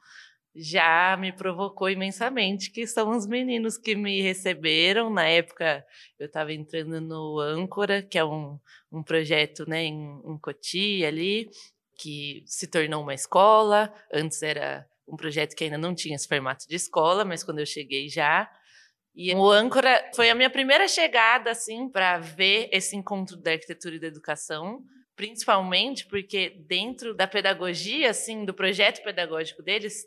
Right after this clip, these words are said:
tem essa ideia de que qualquer espaço é, pode ser um espaço de aprendizagem. Então,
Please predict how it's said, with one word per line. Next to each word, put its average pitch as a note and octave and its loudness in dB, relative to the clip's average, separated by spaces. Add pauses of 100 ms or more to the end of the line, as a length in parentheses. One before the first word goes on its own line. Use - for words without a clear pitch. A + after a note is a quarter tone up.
(120)
tem A#3+ -2
essa F#3 0
ideia F3+ 0
de F3 -12
que F#3+ -20
qualquer G3+ 0
espaço F#3+ -2
é, F3+ 0
pode F#3 -2
ser G3+ -8
um F#3+ -8
espaço F3+ -4
de F3 -8
aprendizagem. D#3+ -6 (180)
Então, D#3 -8